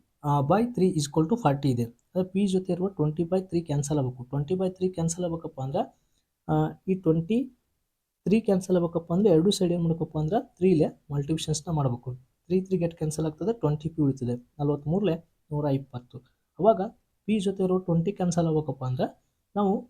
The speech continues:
ಏನ್ ಮಾಡ್ಬೇಕಪ್ಪ ಅಂದ್ರೆ ಎರಡು ಸೈಡ್ ಇಪ್ಪತ್ತಲ್ಲೇ ಭಾಗಾಕಾರ ಮಾಡ್ಬೇಕು. ಇಪ್ಪತ್ತು, ಇಪ್ಪತ್ತು ಗೆಟ್ ಕ್ಯಾನ್ಸಲ್ ಆಗ್ತದೆ, ಪಿ ಇಪ್ಪತ್ತೊಂದು, ಇಪ್ಪತ್ತು, ಇಪ್ಪತ್ತಾರಲೆ ನೂರ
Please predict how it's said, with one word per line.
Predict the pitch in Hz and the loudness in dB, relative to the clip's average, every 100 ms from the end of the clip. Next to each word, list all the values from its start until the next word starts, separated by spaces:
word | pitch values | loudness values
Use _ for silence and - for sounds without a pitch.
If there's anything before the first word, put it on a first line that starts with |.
| 170 | -6
ಏನ್ | 175 | -4
ಮಾಡ್ಬೇಕಪ್ಪ | 170 165 - 160 | -4 -6 -6 -2
ಅಂದ್ರೆ | 190 | 0
ಎರಡು | 165 156 185 | 2 2 2
ಸೈಡ್ | 175 170 294 - 160 | 0 0 -2 -8 -10
ಇಪ್ಪತ್ತಲ್ಲೇ | - 156 160 214 | -2 -2 0 -2
ಭಾಗಾಕಾರ | 139 139 139 | -2 -4 -4
ಮಾಡ್ಬೇಕು. | 139 135 - | -4 -6 -6
ಇಪ್ಪತ್ತು, | 135 - 165 156 | -12 -10 -10 -10
ಇಪ್ಪತ್ತು | 160 151 | -10 -6
ಗೆಟ್ | 151 156 | -6 -6
ಕ್ಯಾನ್ಸಲ್ | 143 147 160 | -6 -6 -6
ಆಗ್ತದೆ, | 151 185 | -4 -4
ಪಿ | 240 143 135 _ 151 | -4 -4 -8 _ -14
ಇಪ್ಪತ್ತೊಂದು, | - 147 143 156 | -10 -8 -6 -6
ಇಪ್ಪತ್ತು, | 170 170 170 196 | -6 -8 -4 -4
ಇಪ್ಪತ್ತಾರಲೆ | - 139 143 160 233 - _ | -4 -6 -6 -4 -4 -6 _
ನೂರ | 160 | -6